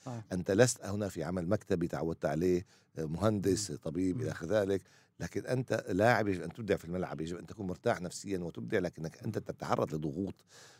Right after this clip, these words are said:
Speaker 2: تتعرض لبيئة غريبة، تتعرض لعادات غريبة حولك، تتعرض ربما لبعض العنصرية من بعض
Speaker 1: مم.
Speaker 2: الفئات في المجتمع.
Speaker 1: <clears throat>
Speaker 2: أمام كل ذلك عليك أن تبدع وتقدم.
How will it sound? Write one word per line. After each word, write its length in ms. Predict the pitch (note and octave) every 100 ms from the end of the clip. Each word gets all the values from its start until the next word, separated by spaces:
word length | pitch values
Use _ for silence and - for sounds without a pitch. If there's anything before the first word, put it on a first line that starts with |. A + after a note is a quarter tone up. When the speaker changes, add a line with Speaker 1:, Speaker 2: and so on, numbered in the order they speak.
| _ -
Speaker 2:
تتعرض 460 | F2+ D#2+ G#2+ G#2
لبيئة 380 | E2+ F2+ A2 G#2
غريبة، 420 | F#2 F2+ F#2 -
تتعرض 460 | - - - G2 E2+
لعادات 380 | E2 F#2+ G#2 F#2
غريبة 360 | F#2+ G2+ F2+
حولك، 480 | - G2 F2 D#2 C#2+
تتعرض 540 | E2+ D#2 C#2+ F#2 G2 - - - F2+
ربما 520 | B2 C3+ G#2+ F#2+ F2
لبعض 280 | F2 F#2+ F2+
العنصرية 640 | F#2 F#2+ F#2+ G2+ F2+ E2
من 160 | D#2+
بعض 180 | D#2+ E2+
Speaker 1:
مم. 60 | F#2+
Speaker 2:
الفئات 220 | F#2 F2+
في 60 | E2+
المجتمع. 500 | G2 F#2 - D2+ C2+ C#3 A2+
Speaker 1:
<clears throat> 200 | - G2
Speaker 2:
أمام 160 | A2+
كل 240 | F#2+ B2+ G#2+
ذلك 420 | G#2+ A#2+ A#2 -
عليك 340 | E2 G2 F2
أن 200 | F2 D#2+
تبدع 360 | - F#2 - E2
وتقدم. 540 | D2 - E2 - -